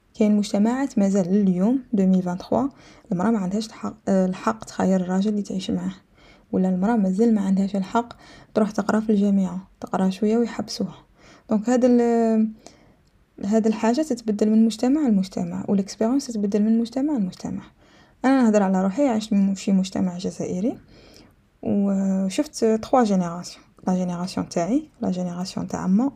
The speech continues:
ولا جينيراسيون تاع جداتي. لا جينيراسيون تاع جداتي سي اون جينيراسيون اللي تزوجت في وقت الثوره،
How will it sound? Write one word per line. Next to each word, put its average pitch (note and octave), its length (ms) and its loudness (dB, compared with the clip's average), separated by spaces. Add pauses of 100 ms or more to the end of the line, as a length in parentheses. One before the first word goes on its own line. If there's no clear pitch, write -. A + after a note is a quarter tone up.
(100)
ولا F#3+ 180 2
جينيراسيون F#3 560 -2
تاع G#3+ 120 -4
جداتي. F#3 520 -10 (1080)
لا B3+ 80 8
جينيراسيون C4 500 6
تاع A#3 100 2
جداتي A#3 380 2
سي A#3+ 220 0
اون G#3+ 60 6
جينيراسيون F#3+ 640 2
اللي G#3 140 4
تزوجت F#3+ 560 -4
في F#3 380 -4
وقت F#3+ 160 -6
الثوره، G3+ 420 -4